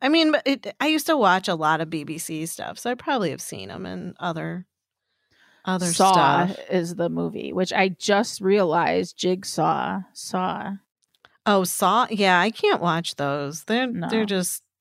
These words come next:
Speaker 1: creepy. Uh, what else do we have on our list here?
Speaker 2: Yeah,
Speaker 1: I,
Speaker 2: you're
Speaker 1: I
Speaker 2: really making, you have pictures of hot dogs, and I have to go take care of cats after we're done recording, and I think I'm gonna stop for hot dogs after.
Speaker 1: Hell yeah.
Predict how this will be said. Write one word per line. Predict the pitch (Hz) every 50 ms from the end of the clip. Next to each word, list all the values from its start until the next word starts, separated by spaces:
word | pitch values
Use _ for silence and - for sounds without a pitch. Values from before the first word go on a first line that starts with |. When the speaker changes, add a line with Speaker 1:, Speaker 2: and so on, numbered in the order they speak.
| _ _ _ _
Speaker 1:
creepy. | - 156 156 165 151 151 151 147 147 147 147 160 _ _ _ _ _ _ - - - - - - _ _ _
Uh, | - 180 175 175 165 165 160 160 165 160 160 151 160
what | 185 240 294 330
else | 359 339 -
do | - 294
we | 302 285
have | 269 277 254 254 262
on | 240 254
our | 254 254
list | 262 269 262 269 - - -
here? | 185 175 170 160 170
Speaker 2:
Yeah, | 196 196
Speaker 1:
I, |
Speaker 2:
you're | 208 214 214 226
Speaker 1:
I | 226 220
Speaker 2:
really | 214 220 226 233 233 262
making, | 254 240 233 226 214 226 214 185
you | 202 220 226
have | 240 220 190 202
pictures | - - 220 - - - 226 214 202
of | 180 180 180
hot | 175 190 175 170 -
dogs, | - 226 214 226 233 254 269 240 233 208
and | 202 - 180 180 185
I | - - 185 180
have | 185 190 214
to | - 254
go | 214 202 185 202
take | - - 196 180
care | - 208 185
of | 180 -
cats | - - - 175 175 208 - -
after | 214 226 240 240 - 240 240
we're | 240 240
done | 233 240 240 240
recording, | 240 233 - - 240 233 233 247 247 247 220
and | 190 180
I | 185 185 175
think | _ _ 190 190 190 -
I'm | 190 202 202
gonna | 196 196 202 202
stop | - - - 190 196 220
for | - -
hot | 202 - 175 - -
dogs | - 220 226 - 196 -
after. | 254 - - - - -
Speaker 1:
Hell | - 262 254 269 277
yeah. | 269 240 226 247 262 277 262 226 202 190 196 262